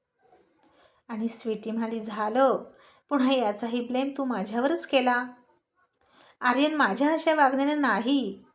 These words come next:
तर तू तुझ्या खोटं बोलण्यानं डिस्टर्ब आहेस."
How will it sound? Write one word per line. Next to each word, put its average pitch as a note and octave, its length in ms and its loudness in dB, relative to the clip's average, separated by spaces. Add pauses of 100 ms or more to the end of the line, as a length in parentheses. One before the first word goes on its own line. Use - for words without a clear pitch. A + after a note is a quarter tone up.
(440)
तर C4 140 0
तू C#4+ 200 0
तुझ्या C4 440 -2 (100)
खोटं B3+ 420 0
बोलण्यानं A#3 540 -2
डिस्टर्ब G#3+ 460 -4
आहेस." - 500 -8